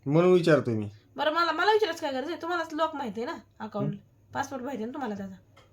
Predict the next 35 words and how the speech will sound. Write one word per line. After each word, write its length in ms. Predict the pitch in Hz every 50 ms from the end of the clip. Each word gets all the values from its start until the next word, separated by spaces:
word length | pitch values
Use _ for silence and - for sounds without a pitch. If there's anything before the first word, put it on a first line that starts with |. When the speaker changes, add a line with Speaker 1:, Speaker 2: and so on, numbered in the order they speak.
| _ _ _ _ _ -
Speaker 2:
काय 120 | 220 233
कोड 240 | - - 247 233 220
आहे 80 | 202 185
ती? 200 | - 262 - - _ _ _ _ -
Speaker 1:
हं. 180 | 127 117 110 104
Speaker 2:
काढायचं 320 | - - 302 311 330 320
आणि 100 | 359 359
बघायचं 300 | 453 508 539 539 - 403
आणि 60 | 359 -
चेक 180 | 466 466 466
करायचं. 420 | 453 440 349 302 294 285 311 320 339 - - - - _ _ _ _ _ _ _ _ _ _ _ _ - -
Speaker 1:
मला 200 | 127 135 139 143
माहित 200 | 151 160 170 175
नाही, 140 | 170 143 -
चेंज 260 | - 175 165 156 160
केलास 220 | 160 147 135 127
तू. 40 | -
Speaker 2:
ऐका, 200 | - 123 113 247
ऐका. 240 | 240 247 247 233 220 202 - _ _ _ - _ _ -
मी 280 | 233 233 247 262 240 - - _ _ _ _ _ - - - -
भांडकुदळ 440 | 220 233 269 233 214 - 214 240
हे 140 | 226 220 233
मला 200 | 214 226 233 240
पण 160 | 214 254 240
मान्य 340 | 233 208 202 202 202 190 226
आहे. 60 | 311 494 - - _ _ _ _ _ _ _ -
हे 60 | 240
तुम्हाला 340 | 226 240 311 302 285 277 277
पण 180 | 277 294 302 240
माहिती 240 | 240 240 226 - 240
आहे 80 | 233
की 80 | - 226
मी 100 | 226 240
भांडकुदळ 460 | 208 214 214 233 214 - 220 202 208
आहे. 120 | 220 247